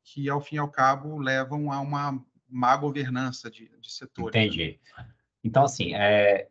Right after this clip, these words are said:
Speaker 2: em relação a outros modais, inclusive com esse que você tá falando aí da parte de... é, essa parte de transporte aqua-, aquaviário, né? Tem a o-, agência, tem a tac, tem, no caso,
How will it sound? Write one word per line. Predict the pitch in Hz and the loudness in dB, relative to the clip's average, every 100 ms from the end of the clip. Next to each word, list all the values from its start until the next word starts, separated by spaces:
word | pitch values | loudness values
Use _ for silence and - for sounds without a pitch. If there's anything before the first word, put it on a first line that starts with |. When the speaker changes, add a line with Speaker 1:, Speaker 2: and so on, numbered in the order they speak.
| - | -4
Speaker 2:
em | 120 196 | -2 4
relação | 185 135 110 - 117 107 | 8 8 6 4 4 6
a | 95 | 6
outros | 107 139 117 110 | 6 0 -4 -4
modais, | 101 87 104 107 | -2 4 4 4
inclusive | 98 90 98 113 | -2 -10 -6 -6
com | 127 113 | -4 -4
esse | 113 | -4
que | - | -4
você | |
tá | - | -4
falando | 95 101 92 101 | 0 0 0 -4
aí | 87 92 | -4 -2
da | 92 | -2
parte | 90 92 - 90 | 2 2 2 -8
de... | 78 92 90 82 76 71 - | -6 -4 -2 -2 -4 -8 -12
é, | 78 78 76 73 69 67 - _ _ _ _ _ _ | -6 -4 -4 -4 -6 -10 -16 _ _ _ _ _ _
essa | - | 0
parte | - 147 | 2 2
de | - | 0
transporte | 113 113 110 - | -4 -2 -2 -2
aqua-, | 113 - | 0 0
aquaviário, | - 107 98 104 127 120 92 | 0 -2 6 10 10 8 6
né? | 101 127 | 0 -2
Tem | 127 107 | -2 -4
a | 98 | -2
o-, | 101 | -2
agência, | 95 90 98 117 117 107 | -2 -4 -2 -4 -4 -6
tem | - 101 | -6 -6
a | |
tac, | 92 110 123 110 - | 2 8 8 8 2
tem, | - 104 98 85 | -6 -4 -4 -8
no | 87 | -4
caso, | 101 101 95 95 95 85 | 4 4 4 -4 -8 -10